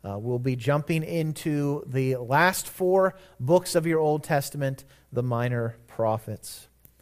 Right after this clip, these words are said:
Now, we have taken as our theme for this entire study of Second Peter the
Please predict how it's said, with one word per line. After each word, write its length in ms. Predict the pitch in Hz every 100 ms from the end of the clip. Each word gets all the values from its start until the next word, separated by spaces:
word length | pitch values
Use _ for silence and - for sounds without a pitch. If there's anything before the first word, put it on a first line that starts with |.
| _ _ _ _
Now, 140 | - 143
we 200 | 196 240
have 300 | 190 202 185
taken 500 | - 190 196 175 156
as 320 | 147 151 147
our 220 | - 143 139
theme 400 | - 208 196 175
for 120 | 156
this 160 | 147
entire 440 | 151 139 175 190 175
study 440 | - 185 190 185
of 200 | 151 147
Second 440 | - 175 170 151 135
Peter 460 | 208 208 143 131 - - - _ -
the 420 | 135 143 143